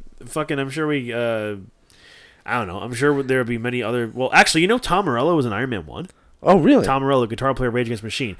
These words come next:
Speaker 2: That's fucking
Speaker 1: He,
Speaker 2: awesome.
Speaker 1: he was one of the soldiers going to check on this cave, uh, where they were keeping Tony Stark.
Speaker 2: Fuck.
Speaker 1: I remember reading that in an article, and it, strangely enough, Tom Morello does a lot of, like, cameo stuff.
Speaker 2: Mm.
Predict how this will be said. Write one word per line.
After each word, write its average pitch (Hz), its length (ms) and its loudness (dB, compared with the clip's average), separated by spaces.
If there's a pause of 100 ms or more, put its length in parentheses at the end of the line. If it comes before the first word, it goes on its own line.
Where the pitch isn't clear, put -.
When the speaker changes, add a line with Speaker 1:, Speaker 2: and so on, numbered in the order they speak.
Speaker 2:
That's 135 140 -2
fucking 156 160 6
Speaker 1:
He, 156 80 8
Speaker 2:
awesome. 151 200 0
Speaker 1:
he 151 40 4
was 156 180 4
one 143 200 0
of 135 80 0
the 123 180 -2
soldiers 113 840 -2
going 117 220 -6
to 110 60 -8
check 117 280 -4
on 110 140 -6
this - 160 -10
cave, 117 560 -2 (400)
uh, 95 240 -6
where 98 100 -6
they 101 80 -6
were 104 80 -4
keeping 117 300 -10
Tony 101 180 -10
Stark. - 400 -2 (220)
Speaker 2:
Fuck. - 400 -4 (400)
Speaker 1:
I 120 120 2
remember 147 280 2
reading 143 280 2
that 113 120 -2
in 92 80 -4
an 101 60 -4
article, 113 540 -2 (140)
and 92 720 -8 (120)
it, - 140 -12 (140)
strangely - 600 -2
enough, 196 240 2
Tom - 260 -6
Morello 165 260 -2
does 135 140 -2
a 107 60 -6
lot 95 340 -2
of, 95 140 -8
like, 87 320 -10
cameo 90 440 -8
stuff. - 300 -14
Speaker 2:
Mm. 131 320 -6